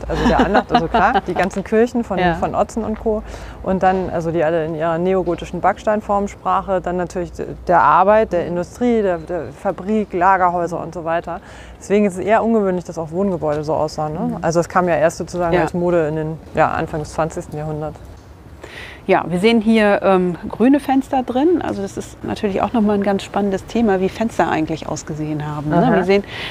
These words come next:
Speaker 2: wir kennen ja heute mit Masse eigentlich, und wir sehen das auch rechter und linker Hand hier überall, weiße Fenster. Aber tatsächlich ist das, äh, ganz häufig, äh, ursprünglich nicht der Fall gewesen. Wir haben ganz, ganz häufig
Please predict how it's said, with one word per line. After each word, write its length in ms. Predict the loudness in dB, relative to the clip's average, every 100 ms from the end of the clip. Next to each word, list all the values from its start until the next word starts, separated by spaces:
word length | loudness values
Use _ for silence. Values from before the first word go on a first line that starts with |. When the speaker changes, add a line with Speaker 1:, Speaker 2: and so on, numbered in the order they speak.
| -2
Speaker 2:
wir 80 | 0
kennen 200 | 4 4
ja 100 | 6
heute 220 | 4 4
mit 180 | 2 2
Masse 380 | 0 0 0
eigentlich, 340 | 2 0 2 2
und 80 | 2
wir 80 |
sehen 140 | 2 2
das 140 | 0
auch 140 | -2 -6
rechter 260 | -4 -2
und 180 | -2 -2
linker 360 | -2 0 -2 0
Hand 200 | -2 0
hier 120 | 0
überall, 540 | 2 0 2 2 2 -2 -12 -12 -6
weiße 260 | -4 -2 -2
Fenster. 640 | 0 -2 0 -2 0 0
Aber 220 | 2 0
tatsächlich 640 | 0 -2 -2 0 -2 0 -8
ist 180 | -2
das, 140 | -2 -2 -6
äh, 200 | -2 -2 -2 -10 -14 2
ganz 260 | 2 4
häufig, 520 | 0 2 0 -2 -4
äh, 160 | 0 0
ursprünglich 540 | 0 -4 -2 -2 0 0
nicht 180 | 0
der 60 | -2
Fall 300 | -2 -2 0
gewesen. 480 | -2 -2 -4 -4 -4
Wir 180 | -2 2
haben 320 | 4 4 2
ganz, 300 | 2 0 0
ganz 260 | -2 0
häufig 640 | 2 2 2 0 -2 -6